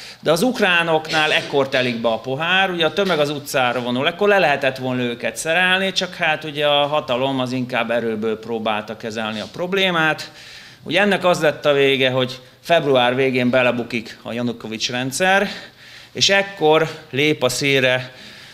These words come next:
ugye, Oroszország, hiszen, ugye, Janukovics eltávolítása egyben azt is jelenti, hogy Ukrajna megpróbál leválni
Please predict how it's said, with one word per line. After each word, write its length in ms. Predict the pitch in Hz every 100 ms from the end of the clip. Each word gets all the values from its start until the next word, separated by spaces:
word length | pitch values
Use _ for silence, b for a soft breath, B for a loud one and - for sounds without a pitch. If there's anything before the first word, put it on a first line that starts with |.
| B B -
ugye, 220 | 131 131
Oroszország, 920 | 147 160 131 - 120 117 - 139 170 170
hiszen, 540 | 185 175 175 160 156
ugye, 140 | 156 156
Janukovics 540 | 190 202 185 156 -
eltávolítása 1160 | 160 165 165 156 143 147 143 139 143 139 139 143
egyben 220 | 143 139
azt 240 | 147 -
is 160 | 214 -
jelenti, 680 | 156 135 131 127 139 151
hogy 400 | 151 131 135 131 135
Ukrajna 500 | 190 - 160 147 151
megpróbál 640 | 156 156 147 139 135 135
leválni 640 | 139 135 127 113 113 110